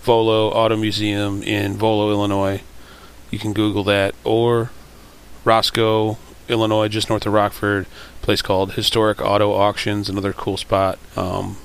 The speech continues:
lots of fun. If you're ever in, uh, northern Illinois, definitely worth checking out both of those places.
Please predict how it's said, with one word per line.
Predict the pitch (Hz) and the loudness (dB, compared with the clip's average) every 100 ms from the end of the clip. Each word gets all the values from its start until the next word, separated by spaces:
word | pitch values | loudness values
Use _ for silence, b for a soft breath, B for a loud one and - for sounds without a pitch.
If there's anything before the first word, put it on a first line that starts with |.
| - | -6
lots | 101 95 | -4 -4
of | 98 | -8
fun. | - 101 95 95 | -4 -2 -2 -6
If | 101 110 | -4 0
you're | 104 | 2
ever | 104 101 | 2 2
in, | 98 98 98 | 2 0 0
uh, | 95 | 2
northern | 98 110 110 104 | 2 2 2 0
Illinois, | 104 104 101 101 98 - - - - | 0 0 0 0 -2 -4 -16 -20 -8
definitely | - 104 107 | -4 -2 0
worth | 101 101 - - - - - | 0 -2 -4 -18 -20 -20 -4
checking | 117 98 98 | -2 0 0
out | 95 92 | -2 0
both | 107 101 | -2 -2
of | 101 | -4
those | 95 | -4
places. | - 101 - 101 - | -2 -2 -2 -4 -4